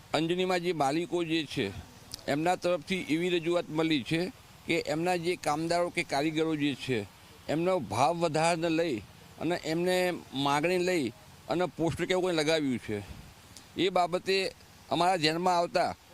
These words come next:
કામદારો અને જે માલિક જે છે એમના વચ્ચે કોઈ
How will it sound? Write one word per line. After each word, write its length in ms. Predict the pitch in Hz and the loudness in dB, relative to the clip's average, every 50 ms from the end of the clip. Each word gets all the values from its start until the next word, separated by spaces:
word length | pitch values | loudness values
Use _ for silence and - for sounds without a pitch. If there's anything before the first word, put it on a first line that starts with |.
| - 185 - - - | -20 -20 -20 -8 -2
કામદારો 680 | 143 143 147 160 170 180 190 190 190 202 208 214 - - - | 0 0 0 0 0 0 2 2 2 2 0 0 -2 -4 -4
અને 200 | - 165 185 190 | -4 -2 -2 0
જે 120 | 175 185 190 | 0 -2 -2
માલિક 420 | 170 160 156 151 160 165 156 151 | 0 0 0 2 2 0 -2 -2
જે 180 | 143 139 135 110 - 123 | -2 -2 -2 -2 -2 -4
છે 160 | 110 98 101 - - - - - - - - | -4 -4 -4 -8 -16 -20 -20 -20 -10 -4 -2
એમના 220 | 139 156 185 202 | 0 2 2 2
વચ્ચે 400 | 196 165 165 147 - - - 196 | 2 2 0 -2 -4 -2 -4 -2
કોઈ 240 | - - 202 202 | 0 0 -2 -2